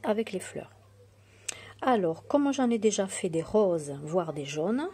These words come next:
je vais choisir la couleur marron que je retrouve déjà ici, donc elle n'est pas choisie par hasard. Je peux choisir aussi le rose pour détailler, mais je pense qu'il ne se verra pas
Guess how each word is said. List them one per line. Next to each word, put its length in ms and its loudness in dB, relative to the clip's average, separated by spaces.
je 140 0
vais 120 4
choisir 760 2
la 140 2
couleur 460 0
marron 440 2
que 120 2
je 100 -4
retrouve 400 -2
déjà 240 -2
ici, 400 -8
donc 240 -4
elle 80 -2
n'est 80 -8
pas 140 -4
choisie 320 -6
par 180 -6
hasard. 400 -10
Je 220 2
peux 180 2
choisir 400 4
aussi 240 0
le 100 4
rose 380 4
pour 160 -4
détailler, 640 2
mais 480 0
je 100 -4
pense 300 -2
qu'il 140 -2
ne 120 -2
se 240 0
verra 320 2
pas 220 -4